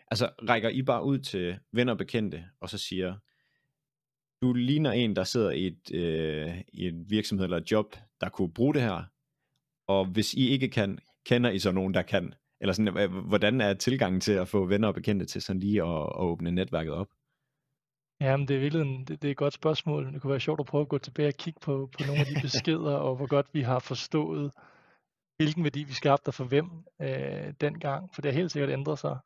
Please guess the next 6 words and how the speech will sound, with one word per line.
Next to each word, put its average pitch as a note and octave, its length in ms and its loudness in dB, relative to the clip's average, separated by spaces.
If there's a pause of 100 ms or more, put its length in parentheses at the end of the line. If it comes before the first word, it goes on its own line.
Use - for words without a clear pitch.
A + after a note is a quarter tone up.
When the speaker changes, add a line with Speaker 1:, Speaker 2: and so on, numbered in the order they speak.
(120)
Speaker 2:
Øhm, C#3+ 380 -8 (1120)
men D3 100 0
jo, F3+ 200 4 (100)
altså, C3+ 280 0 (100)
helt D#3+ 180 2
lavpraktisk, C3+ 720 2